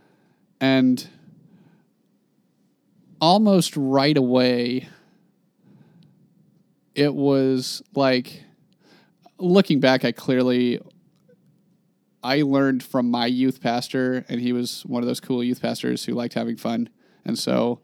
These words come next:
I tried to do that too. And, um, for the most part, it, it didn't really seem to work. I remember distinctly having a lot of nights where I'd do youth group,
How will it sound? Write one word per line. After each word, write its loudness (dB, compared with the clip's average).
I -2
tried 0
to -4
do 0
that -2
too. -2
And, -2
um, -2
for -2
the 0
most 0
part, 2
it, -2
it -2
didn't 4
really 4
seem 2
to 0
work. 0
I 2
remember 2
distinctly -2
having -2
a -2
lot 0
of -2
nights -2
where -2
I'd -4
do 0
youth -2
group, -6